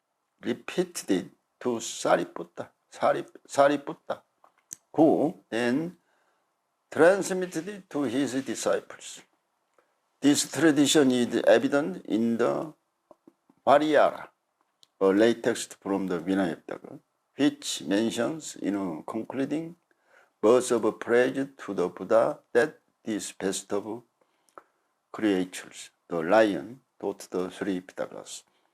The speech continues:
그러니까 전승에 따르면은 부처님은 깨달음 직후에 아비담마를 생각하고 몇 년 후에 신들에게 가르쳤다고 합니다. 어, 천신들에게.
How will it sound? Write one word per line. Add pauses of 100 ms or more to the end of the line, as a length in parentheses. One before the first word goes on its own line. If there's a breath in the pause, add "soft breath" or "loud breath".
(920 loud breath)
그러니까
전승에
따르면은 (1500)
부처님은
깨달음 (200)
직후에 (920)
아비담마를
생각하고
몇
년
후에 (460)
신들에게
가르쳤다고
합니다. (380)
어, (320)
천신들에게.